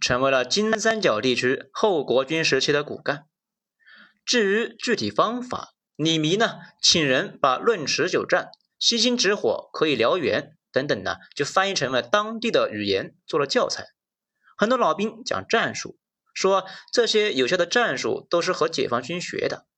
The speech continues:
大家呢学会了打缅甸政府军，那肯定是够用的。大讲三三制，一点两面，战术穿插。这其中呢，做的最大的就是坤沙。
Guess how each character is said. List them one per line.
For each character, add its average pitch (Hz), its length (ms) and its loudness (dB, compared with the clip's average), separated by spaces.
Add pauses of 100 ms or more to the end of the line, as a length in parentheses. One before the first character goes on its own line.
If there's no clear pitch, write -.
(160)
大 151 140 2
家 151 100 2
呢 143 160 0 (180)
学 147 280 2
会 196 180 2
了 - 320 -2
打 139 140 2
缅 117 160 -2
甸 131 120 0
政 165 220 0
府 107 60 -12
军， 156 260 -4
那 - 100 0
肯 - 200 -8
定 101 80 -4
是 113 80 -4
够 139 200 0
用 156 220 -2
的。 - 80 -14 (560)
大 196 260 2
讲 139 360 0
三 202 280 0
三 196 240 0
制， 202 300 -4 (220)
一 208 120 2
点 190 240 0
两 113 200 2
面， - 300 -2 (180)
战 175 240 2
术 127 140 -4
穿 107 180 -2
插。 131 260 -2 (1040)
这 254 160 2
其 214 160 0
中 226 220 0
呢， 160 260 -2 (180)
做 233 120 2
的 196 80 2
最 202 180 2
大 185 240 2
的 95 320 0
就 131 80 -4
是 113 140 0
坤 131 200 -2
沙。 135 220 -2